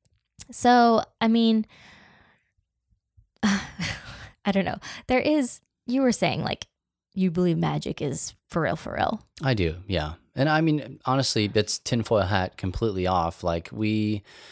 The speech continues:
Speaker 2: I, we're not gonna get too in the weeds on anything, but Anna, no, I mean, we've, we've, we've seen some stuff. We've been a part of, of some things with different people, um, <laughs> n-, not on the side that you think I'm going on, but,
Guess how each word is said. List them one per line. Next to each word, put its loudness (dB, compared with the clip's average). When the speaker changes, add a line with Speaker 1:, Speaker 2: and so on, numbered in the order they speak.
Speaker 2:
I, 0
we're 4
not 4
gonna 0
get 0
too 0
in 2
the 2
weeds 0
on 2
anything, -2
but -4
Anna, -4
no, -2
I -2
mean, -2
we've, -4
we've, -4
we've -2
seen 0
some -2
stuff. -2
We've -2
been 0
a 0
part 0
of, 0
of -4
some -4
things -4
with -6
different -4
people, -2
um, -4
<laughs> -10
n-, -10
not 0
on 0
the -2
side 0
that -2
you -8
think -6
I'm -4
going -2
on, -8
but, -4